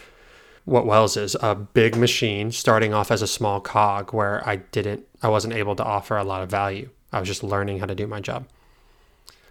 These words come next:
Then that season starts to pass. I start to get a, a little bit of a better understanding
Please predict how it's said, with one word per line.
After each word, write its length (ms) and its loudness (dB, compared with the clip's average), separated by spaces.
Then 120 4
that 200 4
season 280 4
starts 280 0
to 80 -2
pass. 360 2
I 60 -2
start 280 -6
to 80 -10
get 120 -2
a, 240 -6
a 160 0
little 220 2
bit 140 -2
of 80 0
a 40 -4
better 220 0
understanding 720 -2